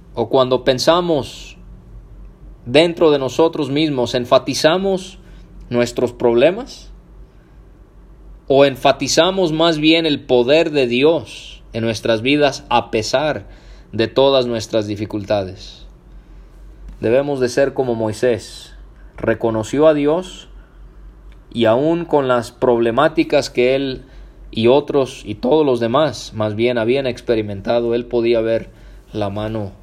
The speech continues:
de Dios. Jetro muestra otro buen gesto porque él se alegra de todo el bien que Jehová había hecho a Israel. Debería de darnos gusto cuando vemos a Dios obrando y bendiciendo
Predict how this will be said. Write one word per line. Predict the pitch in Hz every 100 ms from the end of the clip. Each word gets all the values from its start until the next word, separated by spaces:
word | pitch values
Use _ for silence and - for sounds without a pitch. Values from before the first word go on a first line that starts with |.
| -
de | 78 95
Dios. | 95 98 92 - - - - - - - - - - - - - - - - -
Jetro | 143 156 143 127 113 - - - - - - - - -
muestra | 117 139 151 160 139
otro | 143 147 139 123
buen | 123 156 143
gesto | 147 156 - 117 147 - - - - -
porque | 117 - 117
él | 139
se | 147 135
alegra | 123 170 165 104 - - - - - - -
de | 113 107
todo | - 175 202 196
el | 175
bien | 151 156 160 127
que | 120
Jehová | 107 110 113 131
había | 127 127 120
hecho | 123 123 120
a | 104
Israel. | 101 98 95 - - - - - - - - - -
Debería | 117 117 117 160
de | 175
darnos | 165 165 175 143
gusto | 127 202 - 117 98 - - - - - - -
cuando | - 117 127
vemos | 151 170 170 156
a | 135
Dios | 131 135 160 165 -
obrando | 113 120 139 165 165
y | 147
bendiciendo | 131 120 110 - 131 147 143 135